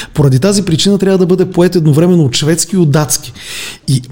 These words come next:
всъщност те какво правят? Хем правят, а, дигитална платформа, хем залагат на местния език, въпреки че всички говорят и английски там,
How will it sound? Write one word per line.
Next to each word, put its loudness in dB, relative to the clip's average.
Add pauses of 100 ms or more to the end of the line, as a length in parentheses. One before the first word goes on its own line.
(200)
всъщност -2
те -2
какво -4
правят? 0
Хем 0
правят, -2
а, 2
дигитална 0
платформа, -2
хем 0
залагат -2
на 4
местния 2
език, 0
въпреки -2
че -4
всички -4
говорят 2
и 2
английски -2
там, -2